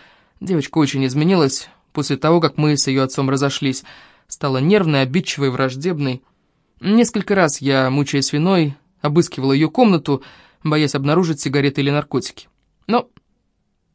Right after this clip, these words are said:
пока что единственной переменой остаётся постоянная готовность Анни к ссоре. «Извини», — говорю я, — «полоса такая, вс-, всё жду очередной неприятности».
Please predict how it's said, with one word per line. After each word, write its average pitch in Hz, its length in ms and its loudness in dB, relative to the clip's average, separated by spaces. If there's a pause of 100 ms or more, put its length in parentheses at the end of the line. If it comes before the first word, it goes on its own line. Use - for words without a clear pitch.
(100)
пока 147 180 -2
что 151 160 -2
единственной 143 480 2
переменой 220 460 4
остаётся 202 380 0
постоянная 180 580 0
готовность 165 680 0
Анни 139 500 0 (380)
к - 200 -18
ссоре. - 520 -8 (2000)
«Извини», — 160 460 2
говорю 156 320 0
я, — 151 180 -2 (680)
«полоса 220 320 4
такая, 160 520 0
вс-, - 220 -6
всё 196 240 0
жду 170 220 2
очередной 175 460 2
неприятности». 175 720 0